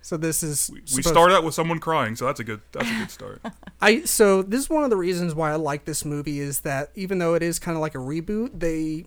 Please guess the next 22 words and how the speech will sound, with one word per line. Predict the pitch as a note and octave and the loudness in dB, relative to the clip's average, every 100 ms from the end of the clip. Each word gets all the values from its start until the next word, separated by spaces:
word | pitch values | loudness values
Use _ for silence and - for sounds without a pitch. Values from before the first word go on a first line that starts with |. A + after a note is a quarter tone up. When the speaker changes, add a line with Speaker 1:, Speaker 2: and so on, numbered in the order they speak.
| _ - | _ -14
Speaker 1:
kinda | C#4 A#3+ | -6 -4
just | A3+ G#3 - | -4 -6 -6
summarize | - - G#3 G3+ F3+ F3 E3 D3+ | -4 -2 -2 -2 -2 -2 -4 -6
the | C#3 | -12
first | - C#3+ C#3 - | -12 -12 -10 -8
movie | C#3 C3+ C#3 C3+ C3 - _ _ _ - | -6 -6 -6 -6 -8 -12 _ _ _ -16
in, | D3+ C3+ C3+ | -12 -8 -8
in, | C#3 C#3 B2+ | -8 -8 -8
like, | B2+ - | -8 -10
a, | B2 A#2+ - - - | -12 -12 -18 -16 -14
a | C#3+ | -12
two | - - C3 | -12 -10 -10
or | C3 | -12
three | - C3+ | -12 -12
minute | B2+ B2+ B2 - - - | -10 -12 -14 -18 -20 -16
intro | C3+ C3 - B2+ A2+ - - _ _ _ - | -12 -12 -10 -10 -10 -14 -20 _ _ _ -20
short | - - B2+ A#2+ - | -16 -12 -10 -10 -12
in | D#3+ B2+ | -12 -10
black | A2+ C3 | -10 -12
and | C#3 - | -14 -14
white. | A#3 | -6
Speaker 2:
Yeah. | F3 E3+ C#3+ | 0 2 0